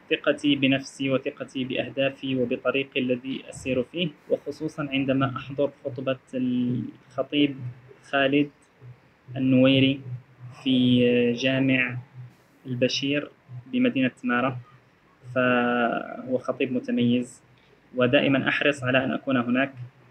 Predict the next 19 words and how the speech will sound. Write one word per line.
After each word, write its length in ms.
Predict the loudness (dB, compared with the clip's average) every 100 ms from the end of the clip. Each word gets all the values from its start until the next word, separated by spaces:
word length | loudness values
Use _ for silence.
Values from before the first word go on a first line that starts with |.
| _ _ -2
قبل 200 | 2 4
الم-، 180 | 6 4
قبل 400 | 2 -4 0 2
ال-، 180 | 4 4
الأذان 840 | 4 4 2 0 0 2 0 -2 -6 -14 -16 -18 -4
بفترة 460 | -2 -2 -4 -2 -2
كافية. 560 | 0 -2 -2 -2 -4 -8 _ _ -4
والحمد 340 | -4 2 4 6
لله 280 | 6 6 4
تيسرت 640 | 2 -4 -2 0 -2 -2
الأمور 420 | -6 -2 0 0
رويدًا 380 | 0 2 2 2
رويدًا 600 | 2 2 2 2 -2 -4 -6
نهاية 300 | -4 -2 -2
سنة 240 | -2 -6 -6
ألفين 340 | -8 -4 -2 -2
وعشرين، 420 | -4 -6 -8 -8 -10 -20 -6
وتجدد، 640 | 0 0 -2 -8 -8 -6 -2
يعني، 480 | -2 0 0 0